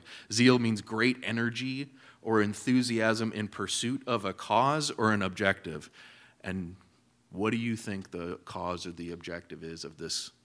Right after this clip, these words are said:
of this child who was born to us? What is his mission? The Missio Dei, the mission of God. I'm looking at it. You're the mission of God. You. Even you.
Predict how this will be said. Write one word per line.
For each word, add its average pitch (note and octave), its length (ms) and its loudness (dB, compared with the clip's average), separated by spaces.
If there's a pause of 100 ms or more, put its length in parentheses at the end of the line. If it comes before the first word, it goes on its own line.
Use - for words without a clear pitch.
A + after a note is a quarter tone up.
(560)
of F2 160 -10
this F2 160 -6
child E2+ 480 -6
who F2 100 -12
was E2 140 -12
born E2+ 300 -12
to - 180 -14
us? C2+ 300 -14
What F#2 140 -8
is F2 140 -8
his F#2 160 -12
mission? E2+ 500 -10 (600)
The F#2+ 60 -12
Missio F#2 540 -6
Dei, E2 360 -10
the F2 140 -12
mission F#2 320 -12
of D#2 100 -20
God. D2+ 360 -10 (1900)
I'm F2+ 160 -8
looking B2+ 260 -8
at - 160 -10
it. - 140 -12
You're G#2 220 -4
the C3+ 100 -2
mission F#2 340 -4
of D#2+ 140 -14
God. E2 340 -10 (1200)
You. F#3 380 -6 (520)
Even E3 320 0
you. D3+ 340 4